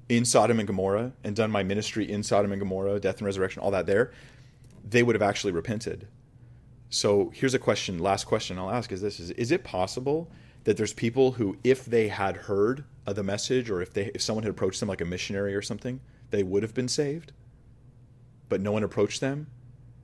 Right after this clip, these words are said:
and so they stayed in their sin, and they were rightly condemned, they were rightly condemned, but they might have been saved had they heard? Had they heard more? Had somebody reached out to them in a greater way?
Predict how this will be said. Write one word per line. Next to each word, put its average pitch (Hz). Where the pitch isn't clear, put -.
and 92
so 107
they 92
stayed 104
in 113
their 104
sin, 110
and 107
they 104
were 98
rightly 156
condemned, 143
they 110
were 104
rightly 117
condemned, 147
but 92
they 90
might 87
have -
been 85
saved 90
had 85
they 80
heard? 117
Had -
they 92
heard 92
more? 98
Had 85
somebody 98
reached 92
out 73
to 101
them 92
in 85
a 85
greater 87
way? 95